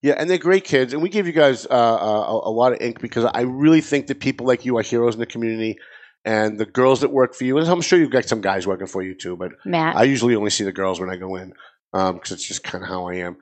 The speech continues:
Speaker 2: Wait a
Speaker 1: And,
Speaker 2: minute.
Speaker 1: and by the way, they love me. When I go in to deliver the paper, like, "Oh, the Valley Patriot." Like, they know the paper. Even though they're young, they're in their twenties, they read the paper, they're familiar with it.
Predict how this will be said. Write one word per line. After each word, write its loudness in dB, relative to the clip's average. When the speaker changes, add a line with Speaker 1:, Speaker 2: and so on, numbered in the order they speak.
Speaker 2:
Wait -2
a 0
Speaker 1:
And, 4
Speaker 2:
minute. -6
Speaker 1:
and 4
by 6
the 6
way, 6
they 4
love 2
me. 2
When 2
I 4
go -4
in -2
to -6
deliver -2
the -2
paper, -4
like, -2
"Oh, -2
the -14
Valley -6
Patriot." -6
Like, -6
they 4
know 4
the 2
paper. 2
Even 0
though 4
they're 4
young, 2
they're 2
in 0
their 0
twenties, -2
they 0
read -6
the -2
paper, -2
they're -2
familiar 0
with -2
it. -4